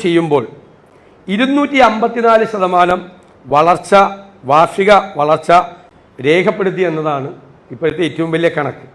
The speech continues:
ഈ ഇക്കോസിസ്റ്റത്തിൽ. ഇപ്പോൾ യഥാർത്ഥത്തിൽ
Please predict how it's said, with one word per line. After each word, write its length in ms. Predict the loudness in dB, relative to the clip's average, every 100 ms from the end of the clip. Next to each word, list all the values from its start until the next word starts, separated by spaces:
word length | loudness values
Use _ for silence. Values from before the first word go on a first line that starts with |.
| _ _ -14 -10
ഈ 40 | -10 -12 -6
ഇക്കോസിസ്റ്റത്തിൽ. 640 | -2 -2 -4 -10 -12 -14 -18 _ _ _ _ _ _ _ _ -4
ഇപ്പോൾ 240 | 4 6 6 4 -2 -16 -8 -2
യഥാർത്ഥത്തിൽ 500 | 4 6 6 2 2